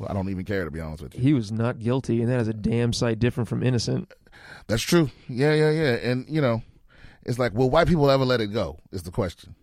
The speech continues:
Speaker 1: It's like one of, it's like one of, like, ten <laughs> injustices for whites over the la-, since I've been alive. And they w-, this O J joint, they just
Speaker 2: <laughs>
Speaker 1: won't fucking let it go. I have a joke.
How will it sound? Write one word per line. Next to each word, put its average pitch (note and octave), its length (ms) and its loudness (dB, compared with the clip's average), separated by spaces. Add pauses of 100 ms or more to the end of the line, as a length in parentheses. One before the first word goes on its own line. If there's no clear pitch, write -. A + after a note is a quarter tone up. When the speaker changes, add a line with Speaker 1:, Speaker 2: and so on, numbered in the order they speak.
(480)
Speaker 1:
It's C#3+ 160 -2
like C#3+ 160 0
one D3+ 180 2
of, C#3 120 0
it's D3 120 -6
like D3+ 140 -2
one D3+ 180 0
of, C#3 100 -2
like, A#2+ 200 -2
ten D#3+ 540 0 (760)
<laughs> - 200 -4
injustices C3 1040 -2
for A2+ 180 -10
whites F#2 540 -8 (120)
over G#2 180 -6
the F#2+ 80 -8
la-, G2 180 -12 (100)
since G#2 180 -10
I've G#2 120 -6
been G#2 100 -8
alive. G2 600 -12 (760)
And A2+ 100 -4
they C3+ 100 2
w-, C#3+ 220 -2
this C#3+ 200 -2
O D3+ 160 4
J D3 200 2
joint, B2 300 0
they C#3 140 2
just B2+ 260 -2
Speaker 2:
<laughs> - 80 0
Speaker 1:
won't C3+ 460 -2
fucking C3 360 -4
let B2+ 240 0
it C#3+ 120 -4
go. E3+ 220 2 (240)
I E3 100 4
have G#3+ 140 6
a E3+ 60 6
joke. D3+ 300 4